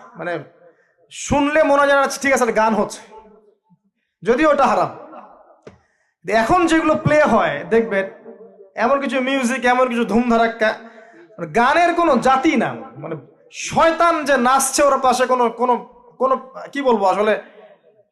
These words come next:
কোনো সন্দেহ নাই ওর পাশে শয়তান নাচছে। এমন এমন সাউন্ড, আর যদি যা বলেন, "ভাই, সাউন্ডটা একটু কমায় দেন", পাশে আলেম আছে বা মসজিদ আছে বা নামাজ হচ্ছে, আরো জোরে দিবে সাউন্ড। এদেরকে সামাজিকভাবে প্রতিহত করা দরকার।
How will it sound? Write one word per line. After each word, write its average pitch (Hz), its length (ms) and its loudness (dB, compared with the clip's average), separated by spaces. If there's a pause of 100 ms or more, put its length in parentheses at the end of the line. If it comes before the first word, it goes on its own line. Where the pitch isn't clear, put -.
(140)
কোনো 339 200 2
সন্দেহ 285 380 2
নাই 247 160 2
ওর 233 80 4
পাশে 226 200 -2
শয়তান 214 280 -2
নাচছে। 165 300 -8 (2250)
এমন 339 380 2
এমন 311 260 2
সাউন্ড, 240 240 2
আর 233 160 4
যদি 254 180 0
যা 269 180 4
বলেন, 262 240 2
"ভাই, 247 180 2
সাউন্ডটা 240 260 0
একটু 240 140 0
কমায় 233 300 2
দেন", 220 240 0 (680)
পাশে 208 260 0
আলেম 226 320 2
আছে 226 300 2
বা 208 300 2
মসজিদ 214 400 -2
আছে 214 260 0
বা 196 140 -2
নামাজ 214 360 0
হচ্ছে, 208 240 -4
আরো 254 240 2
জোরে 233 160 2
দিবে 165 160 -6
সাউন্ড। 131 200 -10 (2250)
এদেরকে 285 280 0
সামাজিকভাবে 294 720 2
প্রতিহত 262 400 0
করা 220 200 0
দরকার। 160 280 -6